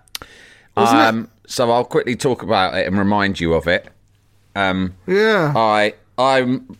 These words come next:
Speaker 2: I, I've been in the thick of writing an article for The Guardian over the last couple of weeks about doing nothing.
Speaker 1: That's
Speaker 2: And,
Speaker 1: right.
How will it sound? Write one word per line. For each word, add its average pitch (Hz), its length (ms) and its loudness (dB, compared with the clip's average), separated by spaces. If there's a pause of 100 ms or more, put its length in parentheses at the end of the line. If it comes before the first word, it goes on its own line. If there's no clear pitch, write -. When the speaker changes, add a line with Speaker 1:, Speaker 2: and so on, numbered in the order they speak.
Speaker 2:
I, 135 340 0
I've 135 240 0
been 123 160 -2
in 110 120 2
the 107 60 2
thick - 260 -4
of 104 120 -4
writing 104 440 0
an 101 100 0
article 101 460 -2
for - 120 -6
The 90 80 -2
Guardian 107 480 0
over 82 180 -2
the 82 60 -2
last 85 200 -2
couple 82 260 -6
of 78 60 0
weeks 78 180 -2
about - 260 -4
doing 92 320 0
nothing. 92 420 -4 (760)
Speaker 1:
That's 90 220 0
Speaker 2:
And, 82 100 0
Speaker 1:
right. 131 160 -2